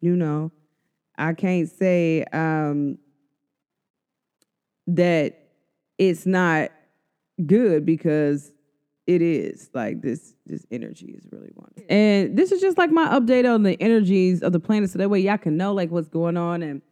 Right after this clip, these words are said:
if you tapping into the energy, like, and you feel like you need to heal, heal. Take that time out to really sit down and heal yourself. Like, this energy, like, this new moon energy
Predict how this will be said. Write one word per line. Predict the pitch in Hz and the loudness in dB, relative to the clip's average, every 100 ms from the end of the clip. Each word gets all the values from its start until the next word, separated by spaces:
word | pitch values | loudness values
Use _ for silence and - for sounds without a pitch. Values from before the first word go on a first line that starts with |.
| _ _ _ _ - | _ _ _ _ -2
if | 196 | 0
you | 214 | 2
tapping | - 214 214 196 | 2 2 2 2
into | 190 196 | 2 2
the | 185 - | 0 2
energy, | 196 196 180 185 185 | 2 2 2 0 2
like, | 170 165 165 | 2 0 2
and | 160 | 2
you | 175 165 | 0 0
feel | 190 | 0
like | 185 175 - | 0 0 -2
you | |
need | 170 165 | -2 0
to | 165 | 0
heal, | 175 208 214 | 2 2 4
heal. | 311 427 494 208 156 - _ _ _ _ _ _ _ _ _ _ _ | 4 2 2 2 0 -2 _ _ _ _ _ _ _ _ _ _ _
Take | 339 392 | 0 0
that | 466 440 | 0 -2
time | - 320 403 403 | 0 0 2 0
out | 370 320 | 0 0
to | 320 | 0
really | 359 370 | 2 0
sit | 285 - 330 269 | 0 -2 -2 0
down | 330 339 | 2 4
and | 294 | 4
heal | 240 311 | 4 4
yourself. | 330 285 - 262 285 | 2 2 2 2 2
Like, | 247 226 | 2 2
this | 220 330 - | 2 0 0
energy, | 240 320 294 294 254 | 2 2 4 2 4
like, | 269 220 | 2 0
this | 359 302 | -2 2
new | 302 349 | 4 6
moon | 294 294 311 | 4 4 2
energy | - 254 294 302 277 320 311 | 2 2 4 2 4 4 4